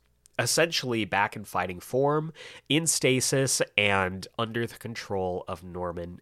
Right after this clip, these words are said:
and aim. So,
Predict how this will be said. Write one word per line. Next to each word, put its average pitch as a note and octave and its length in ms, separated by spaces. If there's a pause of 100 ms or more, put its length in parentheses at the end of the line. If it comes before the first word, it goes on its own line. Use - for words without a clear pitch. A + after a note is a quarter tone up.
(100)
and F2+ 440 (240)
aim. - 460 (500)
So, G#2+ 500